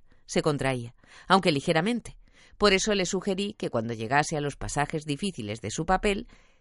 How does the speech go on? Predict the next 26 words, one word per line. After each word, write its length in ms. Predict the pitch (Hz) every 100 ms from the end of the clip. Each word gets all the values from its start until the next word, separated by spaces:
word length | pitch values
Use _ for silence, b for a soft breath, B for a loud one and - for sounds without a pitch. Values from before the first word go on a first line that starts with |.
| b -
tratara 500 | 180 175 226 226 202
de 120 | 185
liberar 400 | 165 160 190 190
el 180 | 156 156
rostro 480 | 190 220 - 208
de 120 | 160 135
cualquier 400 | 123 - 135 123
tensión. 560 | 110 110 - 113 110 _ _ _ _ _ _
Cuando 300 | - 165 160
pudo 260 | - 165 170
lograrlo, 580 | 160 175 190 180 156 - b b b b
el 160 | 185
resto 320 | 185 208 214 180
de 80 |
los 180 | 165 160
músculos 500 | 170 196 - 185 156
de 100 | 151
su 140 | - 139
cuerpo 320 | 202 208 202
se 160 | 190
relajó 400 | 165 151 135 -
espontáneamente. 1040 | 196 - 175 160 165 156 139 120 117 - - b b b b b _ -
Esa 440 | 294 - 202 143
actriz 460 | 123 - 214 208 -
se 220 | - 175
transformó. 840 | 175 151 147 - 131 127 190 254